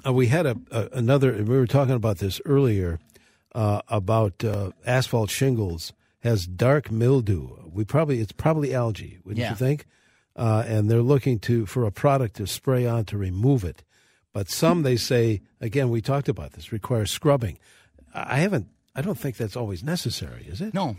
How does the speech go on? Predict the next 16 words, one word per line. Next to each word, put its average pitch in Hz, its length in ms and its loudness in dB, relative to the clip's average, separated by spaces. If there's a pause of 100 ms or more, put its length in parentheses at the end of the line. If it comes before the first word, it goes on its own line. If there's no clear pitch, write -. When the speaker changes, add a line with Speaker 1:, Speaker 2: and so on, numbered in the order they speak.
(120)
Speaker 2:
The, 135 280 -2
the 120 120 -8
ones 160 240 -2
that 180 100 -2
I'm, 156 260 -2
I'm 135 160 -4
thinking 127 300 -8
of, 127 220 -14
you 120 80 -16
know, 123 60 -12
I, 123 200 -12
I 117 160 -16
should 101 240 -18
look 104 160 -20
at 104 120 -18
that 104 200 -10